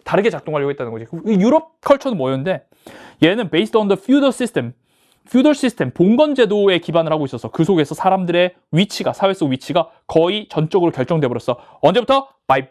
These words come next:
birth. 태어날 때부터 아예 결정이 되어 있었고, and which therefore, 그래서 뭘 강조해? Innate. innate가 뭐예요? 타고난, 선천적인 특성들을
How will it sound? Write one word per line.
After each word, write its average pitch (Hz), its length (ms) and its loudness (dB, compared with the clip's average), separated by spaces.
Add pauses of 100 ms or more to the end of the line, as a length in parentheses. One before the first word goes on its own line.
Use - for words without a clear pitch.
(120)
birth. 190 440 -2 (100)
태어날 226 400 0
때부터 165 260 -2
아예 139 160 2
결정이 143 380 -4
되어 139 180 0
있었고, 127 800 -2 (340)
and 185 140 2
which 285 220 -2
therefore, 202 460 2
그래서 165 460 0 (100)
뭘 160 220 4
강조해? 147 480 -4 (640)
Innate. 196 800 -2
innate가 175 380 -2
뭐예요? 120 220 -8 (500)
타고난, 180 380 -8 (160)
선천적인 180 680 -6 (1700)
특성들을 156 640 0